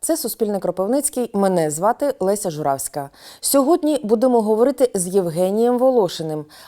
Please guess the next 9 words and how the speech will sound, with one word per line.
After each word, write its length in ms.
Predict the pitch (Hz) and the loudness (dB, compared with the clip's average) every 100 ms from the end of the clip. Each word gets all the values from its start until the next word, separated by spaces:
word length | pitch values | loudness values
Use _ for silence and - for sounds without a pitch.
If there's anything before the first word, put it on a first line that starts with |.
| - | -4
офіцером 520 | 208 247 - 214 175 | 0 0 2 2 0
з 100 | 170 | -4
комплектування 920 | - 196 190 - 185 170 160 180 247 | -4 -2 -2 -2 -2 0 0 -2 -4
стрілецького 580 | 254 247 233 196 - 196 | -2 0 2 0 -2 -4
батальйону 560 | 185 190 196 208 185 | -2 -2 0 0 0
військової 500 | 175 170 - 190 175 | -2 -4 -4 -2 0
частини 500 | 170 185 175 196 185 | 0 -4 0 0 2
тридцять 420 | 175 170 165 165 170 | 0 -2 -2 -2 -2
одинадцять. 680 | 151 165 190 254 - 277 | 0 0 2 0 0 -4